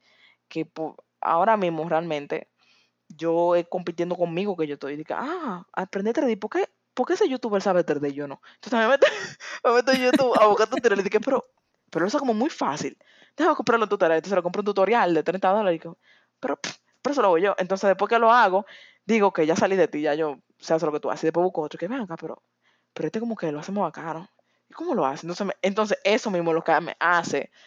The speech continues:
hacer cosas más bacanas siempre. Y como que necesito mejorar, pero aquí no hay reconocimiento de nada. Entonces tengo ese pequeño vacío, no hay medallas para mí.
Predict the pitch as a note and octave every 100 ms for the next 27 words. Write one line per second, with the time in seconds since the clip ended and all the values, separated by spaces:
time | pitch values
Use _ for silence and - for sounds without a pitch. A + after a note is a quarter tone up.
0 | _ - _ - - D#3+ - - D#3 -
1 | _ - E3 F3 E3 E3 D#3 - D#3+ E3+
2 | D3 - - _ _ _ _ _ - F3+
3 | F3 E3+ - D3+ D#3+ E3 E3 E3 E3+ -
4 | _ E3 D#3 D3 D#3+ D3+ D#3 - F#3 -
5 | _ _ D3+ D#3+ D#3 D#3 D#3+ D3 D3+ D3+
6 | D3+ E3+ D3+ D3 - _ - E3 D#3 D#3+
7 | D#3+ - D3+ D3 C#3+ C#3 C#3 C#3 C#3+ C#3+
8 | C3 - - - C2+ D2